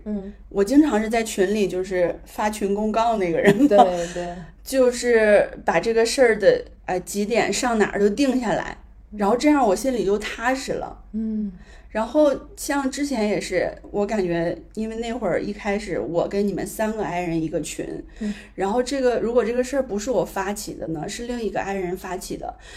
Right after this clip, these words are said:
Speaker 1: 我们爱人好像一般也很少发起。
Speaker 2: 对，很少，但是有那么两次吧，就是这个事儿具体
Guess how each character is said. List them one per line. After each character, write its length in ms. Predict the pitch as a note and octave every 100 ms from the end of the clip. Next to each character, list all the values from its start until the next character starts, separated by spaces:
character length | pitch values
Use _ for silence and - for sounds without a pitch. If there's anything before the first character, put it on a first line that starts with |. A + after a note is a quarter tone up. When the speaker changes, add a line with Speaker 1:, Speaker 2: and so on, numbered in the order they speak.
| A#3+
Speaker 1:
我 140 | B3
们 100 | B3
爱 200 | D#4+ D#4+
人 160 | C#4+ C#4
好 120 | B3
像 160 | C#4+
一 80 | C4
般 160 | C#4 C4
也 80 | D4
很 200 | G#3+ -
少 180 | F#3+
发 260 | - A3 C4+
起。 320 | - - A#3+ -
Speaker 2:
对， 140 | C#4+
很 340 | B3+ D4 A#3+ E4+
少， 300 | - A#3+ F3
但 180 | C#4 D4+
是 80 | D#4+
有 160 | A#3
那 100 | A3+
么 140 | G4+ G#4+
两 320 | A#3+ G3+ G#3
次 240 | - C#4
吧， 200 | B3 F#3
就 160 | G3+ C4
是 140 | C4+
这 100 | C4
个 140 | C#4 C#4+
事 160 | D#4
儿 160 | C#4+ C4+
具 220 | C4+ D4
体 360 | D4 G#3 E3+